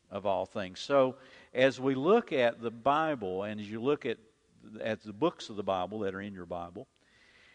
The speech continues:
you begin to see that it is a historical revelation of God's revealed plan for humanity, for the earth, for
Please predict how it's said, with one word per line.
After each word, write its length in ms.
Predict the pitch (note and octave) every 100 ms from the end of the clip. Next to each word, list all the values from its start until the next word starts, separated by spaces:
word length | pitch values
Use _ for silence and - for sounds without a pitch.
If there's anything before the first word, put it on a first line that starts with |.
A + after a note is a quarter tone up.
| _
you 100 | C3
begin 320 | C3+ C3+ E3
to 100 | D#3
see 360 | C3+ - D#3+ D3+
that 200 | C#3 C3+
it 140 | C3
is 140 | B2 A#2
a 80 | A#2
historical 720 | C3 - - F3+ F3 D#3+ C#3+
revelation 800 | C3+ C3+ B2 A2 G#2 - B2+ A2+
of 360 | A2+ A2+ A#2+ B2+ _ _ _ _ _ _ _ _ G2
God's 400 | F#2 A#2+ C#3+ C3
revealed 480 | C3 A#2 A#2+ A2+ G#2+
plan 480 | - G#2 F#2 F#2+ G#2 _ _ _ _ _ _ _ _ _
for 140 | G#2
humanity, 760 | G2+ G2+ G2 G#2+ A#2+ C#3 D3 D#3+ _ _ _ -
for 80 |
the 220 | F2+ F2+ F#2+
earth, 420 | A#2 D#3 - _ _ _ _ _ _ _ _ _
for 640 | - G#2+ G#2+ A2 A2 G#2+